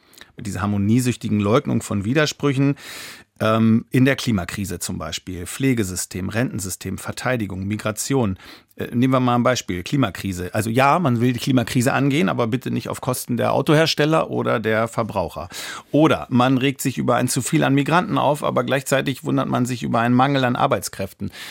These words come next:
Also das heißt, ähm, da kann ja so viel von Zeitenwende gesprochen werden und dann werden Milliardenpakete geschnürt, aber wir müssen auch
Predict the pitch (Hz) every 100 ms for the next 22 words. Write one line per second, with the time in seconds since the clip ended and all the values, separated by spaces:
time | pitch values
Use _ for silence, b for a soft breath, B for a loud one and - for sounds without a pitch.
0 | B - 131 139 127 127 123 139 160 -
1 | - 139 139 139 - - 117 - 170 170
2 | 131 120 - 202 180 147 - 123 - 143
3 | 135 120 120 107 - 208 208 175 170 165
4 | 147 127 120 120 127 120 117 123 160 143
5 | 127 - 131 117 101 - 170 247 254 B
6 | B B B _ - 123 135 143 139 143
7 | - _ _ 110 117 139 156 - 147 143
8 | 104 -